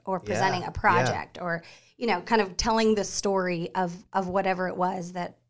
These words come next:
Speaker 1: that they had to present to the public. And so it took me years, actually, before I ever represented a buyer. I mean, I, I never touched buyers for, I don't know, I wish I had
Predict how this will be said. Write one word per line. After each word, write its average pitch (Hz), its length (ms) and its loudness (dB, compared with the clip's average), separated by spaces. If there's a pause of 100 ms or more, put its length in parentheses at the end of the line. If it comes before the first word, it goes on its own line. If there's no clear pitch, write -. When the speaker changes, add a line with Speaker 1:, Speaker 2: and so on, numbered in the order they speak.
Speaker 1:
that 190 220 -8
they 180 160 -2
had 170 400 -4
to 185 140 -2
present 170 340 -6
to - 60 -12
the 175 80 -6
public. 277 340 2 (500)
And 240 160 4
so 233 380 2
it - 160 0
took 403 240 0
me 339 140 4
years, 190 580 -4 (240)
actually, 196 340 0
before 190 320 0
I 185 160 -2
ever 214 220 2
represented 180 480 -2
a 170 60 -2
buyer. 143 440 -6 (260)
I 208 40 0
mean, 208 160 4
I, 226 320 4
I 214 140 4
never 202 680 2 (220)
touched - 380 -4
buyers 185 680 -2
for, 175 320 -2 (760)
I 214 80 -6
don't 226 100 -4
know, 190 120 -2
I 175 40 -4
wish 185 200 -4
I 196 40 -4
had 175 220 -6